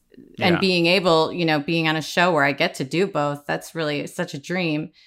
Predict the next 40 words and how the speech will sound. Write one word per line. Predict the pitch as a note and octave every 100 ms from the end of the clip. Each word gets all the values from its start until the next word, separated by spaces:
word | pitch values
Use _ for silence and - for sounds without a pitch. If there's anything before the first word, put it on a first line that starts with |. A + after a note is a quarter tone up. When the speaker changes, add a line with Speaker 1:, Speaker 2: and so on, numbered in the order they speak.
| _ _ _ _ _
Speaker 1:
But | E3+ G3
I | F#3+
think | G3 A#3+
it's | G#3+ -
definitely, | G3+ G3+ F3
like, | D#3 C#3+
you | F3
have | G3+ F3
to, | E3 D3
I, | - C#3 C#3
I | -
worked | F#3 A3+ G#3 G3
<laughs> | A3+
my | A3+
way | G3+ G3 F#3
up | D#3+ - -
to, | - F3
like, | E3 D3
the | D#3+
bigger | C3+ E3+ D#3+
silly | D3+ - D3 C3
stuff. | - A#2+ -
I | -
think | A3 D#4
you | C#4+
have | A3+
to, | G3+
like, | F3 C#3+ _ -
ear-, | F#3 F#3+ -
earn | G3 F#3 E3
that | B2+ D#2 -
with | F3 E3
an | D#3
Speaker 2:
Yeah. |
Speaker 1:
audience | D3+ D3 F#2 F#2+ - -
too, | - D#3 - - - - _ - - _ -
especially | F#3 - A#3+ A3
if | F#3+ F3+
you're | E3+
not | E3 D#3+